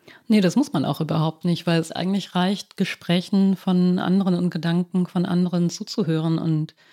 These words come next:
Gespräche über alles Mögliche zu führen und daraus dann die,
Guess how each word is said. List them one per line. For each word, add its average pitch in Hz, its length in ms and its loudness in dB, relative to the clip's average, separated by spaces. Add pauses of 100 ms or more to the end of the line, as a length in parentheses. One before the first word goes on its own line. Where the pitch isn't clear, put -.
(440)
Gespräche 170 480 0
über 160 300 0
alles 170 280 0
Mögliche 170 680 0
zu - 220 -8
führen 165 560 0
und 160 640 0 (640)
daraus 165 800 0
dann 165 520 2
die, 156 680 -4